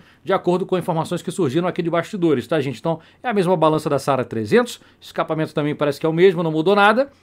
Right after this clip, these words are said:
E o banco, no estilo rally, né? Banco peça única, bem magrinho. Tá aí uma moto com vocação bem off-road, hein, gente? Bem off-road mesmo, com o paralama alto. Parece até que tá um pouco mais alto do que a Saara trezentos. Teria que aguardar aqui as configurações.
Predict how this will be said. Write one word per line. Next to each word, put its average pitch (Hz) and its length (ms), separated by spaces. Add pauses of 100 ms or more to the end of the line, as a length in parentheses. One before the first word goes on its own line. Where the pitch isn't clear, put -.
(120)
E 311 80
o 320 40
banco, 226 320 (360)
no 320 140
estilo 240 260
rally, 214 320
né? 180 140
Banco 175 260
peça 170 300
única, 185 380 (260)
bem 165 140
magrinho. 175 440 (140)
Tá 262 80
aí 240 140
uma 233 120
moto 208 220
com 202 140
vocação 196 580 (260)
bem 180 440
off-road, 175 560
hein, 147 60
gente? 127 380 (300)
Bem 165 160
off-road 175 400
mesmo, 156 280
com 139 140
o 120 60
paralama 147 420
alto. 185 320
Parece 165 220
até 185 120
que - 60
tá 208 80
um 185 40
pouco 180 200
mais 160 240
alto 156 160
do 156 60
que 156 100
a 147 60
Saara 147 260
trezentos. 135 420
Teria 151 160
que - 60
aguardar 139 340
aqui 139 140
as 135 100
configurações. 139 960